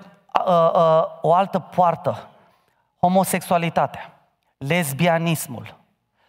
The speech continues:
perversiunile sexuale intră prin materiale video la care copiii voștri au acces. Mă auziți?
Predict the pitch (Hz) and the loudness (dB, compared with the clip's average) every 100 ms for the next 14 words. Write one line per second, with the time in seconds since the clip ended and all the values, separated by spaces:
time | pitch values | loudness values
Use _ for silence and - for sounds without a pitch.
0 | _ _ _ 180 165 156 160 - 175 180 | _ _ _ 0 0 0 -2 -2 0 2
1 | 175 165 165 151 - 147 127 135 - 170 | 2 0 -2 -2 0 2 0 -4 -2 0
2 | 180 160 - 131 123 - - 165 143 131 | 2 2 0 0 -2 -6 -2 0 -2 -6
3 | - 143 143 147 151 147 147 151 127 165 | -2 -2 0 0 0 0 0 -2 -4 -4
4 | 143 135 135 131 139 131 - 131 143 131 | 0 0 0 0 -2 -2 -4 -4 -4 -2
5 | 127 143 127 127 131 107 - _ _ _ | -4 0 0 -2 -8 -12 -16 _ _ _
6 | _ _ 135 135 127 165 - | _ _ 0 0 -2 -6 -8